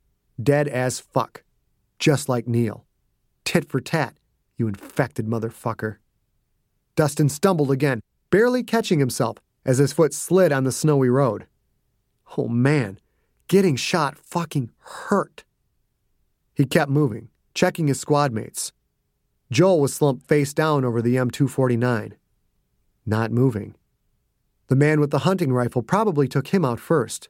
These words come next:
On the other side of the road, James was also laying flat,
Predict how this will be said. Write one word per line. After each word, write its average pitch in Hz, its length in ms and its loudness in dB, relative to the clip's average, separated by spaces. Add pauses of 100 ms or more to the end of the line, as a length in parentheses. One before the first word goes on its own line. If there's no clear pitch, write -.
(840)
On 143 140 4
the 135 160 4
other 170 160 2
side 151 300 2
of 135 80 0
the 131 80 2
road, 131 380 0 (180)
James 156 360 2
was 127 140 -2
also 156 340 2
laying 120 360 0
flat, 127 480 -2